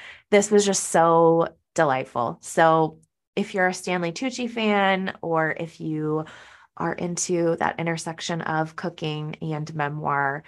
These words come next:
check out Taste, My Life Through Food by Stanley Tucci.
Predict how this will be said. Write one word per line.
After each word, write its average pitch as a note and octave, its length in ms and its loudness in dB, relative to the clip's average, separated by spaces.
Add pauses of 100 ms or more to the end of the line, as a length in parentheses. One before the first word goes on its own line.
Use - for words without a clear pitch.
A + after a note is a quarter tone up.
(260)
check E3 240 -2
out D3+ 280 2
Taste, - 560 0
My F3 160 -2
Life E3 380 -2
Through E3+ 140 -8
Food D#3 540 -4
by D#3 120 -10
Stanley D3 460 -12
Tucci. - 580 -18